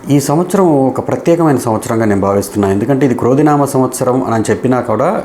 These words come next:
కోపంతో ఉంటారు అని, అని చెప్పినా కూడా, ఈ సంవత్సరం గురువు గ్రహం ఏ యొక్క మాలిఫిక్ ఆస్పెక్ట్స్ అనేవి తన మీద లేకుండా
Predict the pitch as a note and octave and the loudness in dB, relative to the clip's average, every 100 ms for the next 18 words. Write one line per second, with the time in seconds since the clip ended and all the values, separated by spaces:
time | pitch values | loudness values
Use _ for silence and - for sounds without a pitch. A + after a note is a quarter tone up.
0 | - A#2 A#2 B2 B2 A2 G#2+ A2 G#2+ G#2 | -2 -2 0 -2 0 0 0 0 0 0
1 | G2+ G2 G2 - G#2+ F2+ F2 A#2+ G3+ - | -2 -2 -4 -2 -2 -2 -2 -4 -6 -14
2 | - - - - - - - - - - | -20 -20 -20 -18 -18 -16 -14 -14 -14 -18
3 | - - - D3 D3 D3 E3+ F3+ F#3 A#2 | -20 -12 0 2 2 0 -2 0 0 4
4 | C#3 E3+ D3 B2 A2+ F#2+ G2+ G#2+ A2 A2+ | 2 2 0 0 0 2 2 0 0 0
5 | A#2+ C#3+ D3 - A2+ A2+ D3 D3 C3+ A#2 | 2 2 2 0 0 0 0 0 -2 -2
6 | G#2+ - G#2+ - G2+ G2+ B2 E3 - - | -2 -2 -4 -2 -2 0 2 0 -2 -8
7 | - A2 G#2+ A#2 A2 G#2+ - G2 G#2+ E3 | -4 0 2 2 2 0 -2 -2 -2 -2